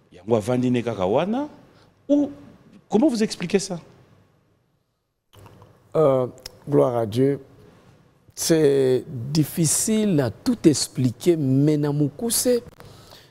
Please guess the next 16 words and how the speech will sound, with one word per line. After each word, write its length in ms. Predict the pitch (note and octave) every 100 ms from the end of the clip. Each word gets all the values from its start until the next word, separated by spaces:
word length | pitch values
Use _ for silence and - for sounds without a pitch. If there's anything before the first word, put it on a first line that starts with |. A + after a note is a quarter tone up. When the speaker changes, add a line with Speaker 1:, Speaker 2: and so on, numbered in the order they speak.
| _
Speaker 2:
na 100 | D3+
koloba 380 | C3+ F#3 C#3 C3
ke, 560 | - A#2+ A2+ G#2+ G#2 G#2+ - - - _ _ _ -
eh, 640 | C3 B2+ A#2+ A#2 A#2+ B2 B2 - - - _ _ _ _ _ _ _ _ _ _ _
ba 260 | E3 A#2+ C#3+
chrétien 500 | - E3+ D3 - G#3+
naïf 600 | F3+ C#3+ C3+ D#3+ F3+ -
ba 100 | C3
existera 540 | B2 A#2 A#2 - A2
te. 180 | A2 A#2+ F#2 - - - _ _ _ _ _ _ _ _ -
Oui, 200 | B2 G#2+ -
ba 120 | - C3
existera 440 | A2 G#2+ A#2 G#2+
te. 220 | G2 E3+ D4 - - _ _ _ _ _ _ _ -
Et 140 | C3+
zande, 400 | B2+ G#3+ A#3 A3